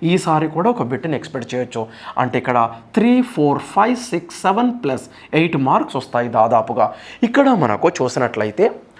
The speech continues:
ఈ పరమాణు నిర్మాణంలో అలానే మూలకాల వర్గీకరణ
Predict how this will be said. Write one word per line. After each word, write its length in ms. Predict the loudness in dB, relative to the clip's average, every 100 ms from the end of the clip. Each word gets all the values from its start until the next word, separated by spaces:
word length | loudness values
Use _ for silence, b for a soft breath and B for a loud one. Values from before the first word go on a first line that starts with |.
| B B B
ఈ 100 | 2
పరమాణు 580 | 2 2 4 4 4 4
నిర్మాణంలో 880 | 4 2 2 2 2 0 2 2 0 -6 B B B _ _
అలానే 200 | 2 4
మూలకాల 520 | 4 2 2 2 2 4
వర్గీకరణ 440 | 2 0 -4 -4